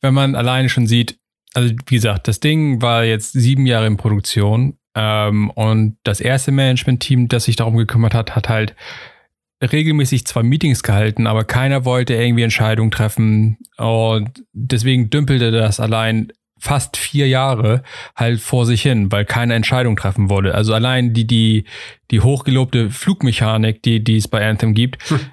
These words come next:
Speaker 1: wurde halt in dieser, in, äh, dieser Pre-Production halt mehrmals rein und raus, ähm, genommen. Die haben halt nie einen Weg gefunden, das richtig irgendwie so, so gut zu implementieren, ne? Und erst als halt so,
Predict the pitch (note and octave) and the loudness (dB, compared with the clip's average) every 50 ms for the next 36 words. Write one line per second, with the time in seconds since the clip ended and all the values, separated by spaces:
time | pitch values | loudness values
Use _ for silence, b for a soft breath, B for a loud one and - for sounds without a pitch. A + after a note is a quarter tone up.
0 | _ _ _ - G#2+ B2 B2+ B2 A#2 A2+ A2+ A#2 A#2+ A2+ - - D3+ D3+ D#3 C#3+ | _ _ _ -6 -4 -2 0 0 0 0 0 0 -2 -4 -4 -2 0 2 2 2
1 | B2+ C3+ B2+ A#2+ B2+ A#2 A#2 - - A#2 A2+ A2+ A2 A2 A2+ A#2 A2+ A2+ A2 A#2 | 2 2 0 2 2 0 0 0 0 0 0 0 0 0 0 0 0 2 2 2
2 | A#2+ B2 - - - C#3+ C3+ - D3+ C3+ C#3 C3+ - - C3+ A2+ A#2 A#2+ A#2+ A#2+ | 0 0 0 -2 -2 -2 0 0 0 0 0 0 0 0 0 2 2 2 2 0
3 | A#2 A2+ A#2 A#2 A#2+ B2 A#2+ A#2+ A#2 A#2 A2 - - A2+ A2+ A#2 B2+ A#2+ A2 G#2+ | 0 0 0 0 0 0 0 0 0 -2 -2 -4 -4 -2 -2 0 0 -2 -2 -2
4 | A2+ A2+ B2 C3 C3+ C3 - - _ _ _ _ _ - C3 C3 C3 C#3 C#3 C3 | -2 0 0 0 -2 -4 -6 -10 _ _ _ _ _ -4 -2 0 0 0 0 0
5 | C3+ C3 C3+ C3+ C#3+ C#3+ C3+ B2+ G2+ A#2 A2 A2 A2+ A2 A2 A2 A#2+ A#2+ B2 B2 | 0 0 0 0 2 2 2 2 2 2 2 2 2 0 0 0 0 2 2 2
6 | B2 A#2 A2+ G#2 G#2+ A2 G#2+ B2+ B2+ B2+ B2+ A#2+ - B2+ B2 A2+ A2+ A2+ A2+ G#2+ | 2 2 2 0 0 0 0 0 -2 -2 -2 -2 -2 -2 -2 0 0 0 0 -2
7 | - - C3 A#2+ - A#2+ A2 - - A#2 A#2 A2+ A2+ A2+ A2+ A2 A#2 A2+ A2+ A#2 | -2 -4 -2 -2 0 -2 -2 -2 -4 -4 -2 0 0 0 0 0 0 0 2 2
8 | A2+ A2+ G#2+ - A#2+ A2 A#2 A2 - - A2+ A2 G2 G#2+ G#2+ G#2+ G#2 G#2 - B2+ | 2 2 2 2 2 2 2 0 0 0 0 2 2 2 2 2 2 2 2 2
9 | C3+ C#3+ D3+ E3 E3 - _ _ _ _ _ _ _ _ - G#2+ G#2+ A#2 C3+ C3 | 2 4 2 0 0 -4 _ _ _ _ _ _ _ _ -2 0 0 0 0 -2
10 | B B B B B B B B B _ _ - A#2+ B2 B2 B2 A#2+ A#2+ A#2+ A#2 | B B B B B B B B B _ _ -2 0 0 2 2 2 0 0 -2
11 | G#2+ - - C3+ C#3 C#3+ C#3+ C3+ - - - B2+ B2+ B2 A#2 - - A#2+ A#2 A#2 | -2 -2 -2 0 0 0 0 -2 -4 -2 -2 0 0 0 -2 -2 0 0 2 2
12 | A#2 A2+ B2 A#2+ A2+ A2+ A#2 A2 - | 0 0 0 0 0 0 -2 -4 -8